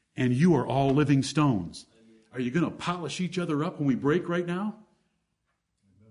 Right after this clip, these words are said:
Are you gonna encourage each other in the Lord Jesus Christ?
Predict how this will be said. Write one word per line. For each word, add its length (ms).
Are 80
you 80
gonna 180
encourage 460
each 200
other 200
in 60
the 80
Lord 240
Jesus 320
Christ? 500